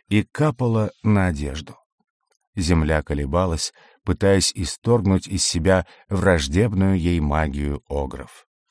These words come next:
Оккарт продержался гораздо дольше, чем можно было предположить. Вальдер дошёл до сонной кошки. Даже отсюда он услышал звон разбивающегося зеркала, а потом победный вой силы,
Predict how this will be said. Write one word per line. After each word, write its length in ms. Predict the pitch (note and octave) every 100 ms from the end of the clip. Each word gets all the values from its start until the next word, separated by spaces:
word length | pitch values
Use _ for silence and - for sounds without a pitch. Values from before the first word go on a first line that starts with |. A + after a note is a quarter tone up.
| _ _ _ _ _ -
Оккарт 640 | A2 - - D#3 - - _ _ _ _
продержался 680 | - C3 A#2+ G#2+ C#3+ C#3 C3+
гораздо 400 | A#2+ B2 B2 A2+
дольше, 380 | G2+ C#3 D3 A#2
чем 200 | - F2
можно 360 | F2+ G#2+ F#2+
было 260 | F#2+ F2+ F2
предположить. 720 | F#2 F#2 F#2+ G2 C#2+ - - _ _ _ _ _
Вальдер 580 | G#2 G2+ A2 A#2 G#2 G#2+
дошёл 460 | F2 F#2 - A2 G#2+
до 180 | F2
сонной 500 | F2 - G2+ G2+ G2+
кошки. 520 | G2 A#2+ F#2+ - A#2 - _ _ _ _ _ _ _
Даже 380 | G2 A#2+ G#2+ A#2 -
отсюда 580 | A#2 G#2+ - D3+ C#3 G2
он 140 | G2
услышал 480 | G2+ - C3 - A#2+
звон 500 | D#2+ F2 A#2+ C#3+ A#2+ - -
разбивающегося 1080 | - B2+ F#2+ A2 G2+ C3 B2+ - A#2 G#2+ A2
зеркала, 560 | A2 D#3+ C3 D#2 A1 - - -
а 140 | F#2
потом 480 | - F2 A#2 B2 G#2+ - _ -
победный 720 | G2 E2+ G2 E3 C3+ C#3 C3
вой 240 | G2 G#2
силы, 520 | - - F#2+ F2 C#2